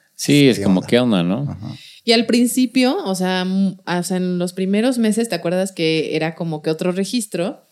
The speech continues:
Speaker 3: Y mu-, y bueno, en este registro no pedíamos el contacto de, o sea, el celular, pues.
Speaker 2: Ujú, ujú.
Speaker 3: Y solamente era el correo. Entonces, puta, yo
Speaker 2: Sí. <laughs>
Speaker 3: mandé mensajes a un chorro de personas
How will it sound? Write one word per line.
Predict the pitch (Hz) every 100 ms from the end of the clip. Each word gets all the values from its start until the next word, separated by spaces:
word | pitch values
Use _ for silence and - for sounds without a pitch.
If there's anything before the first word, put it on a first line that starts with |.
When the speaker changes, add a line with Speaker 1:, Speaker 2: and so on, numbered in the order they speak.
| - - - -
Speaker 3:
Y | 214
mu-, | 214 220 214
y | 190 180
bueno, | 180 180
en | 170
este | 185 214
registro | 196 170 185 190 190
no | 185 185 185
pedíamos | 185 180 175 175 175
el | 170 156
contacto | 156 170 175 - 156
de, | 151 147 143
o | 156
sea, | 160
el | 160
celular, | - 156 160 170 -
pues. | - 117
Speaker 2:
Ujú, | 113 113
ujú. | 113 107 120 - _ _ -
Speaker 3:
Y |
solamente | 208 196 196 196 185
era | 180
el | 180
correo. | 180 170 175 185 160 165
Entonces, | 185 196 220 214
puta, | 285 294 180
yo | 190 214 226 247 277
Speaker 2:
Sí. | 113 110 -
<laughs> | 202
Speaker 3:
mandé | 208 214 226 247
mensajes | 277 359 302 233 254 269 254
a | 190 190
un | 196 233 240
chorro | 240 220 240 254
de |
personas | 208 165 170 190 196 240 240